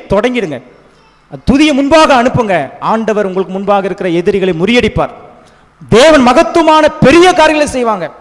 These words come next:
நீங்க போய் சண்டை போட வேண்டிய அவசியம் இல்லை, ஆண்டவர் யுத்தங்களை செய்வார்.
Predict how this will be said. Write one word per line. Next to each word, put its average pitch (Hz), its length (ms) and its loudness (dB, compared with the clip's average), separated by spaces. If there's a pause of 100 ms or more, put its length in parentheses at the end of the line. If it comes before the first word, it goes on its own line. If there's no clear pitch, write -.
(460)
நீங்க 320 300 0
போய் 247 140 2
சண்டை 285 300 0
போட 302 180 4
வேண்டிய 269 240 2
அவசியம் 320 380 2
இல்லை, 226 180 2
ஆண்டவர் 311 800 2
யுத்தங்களை 339 540 2
செய்வார். 233 360 2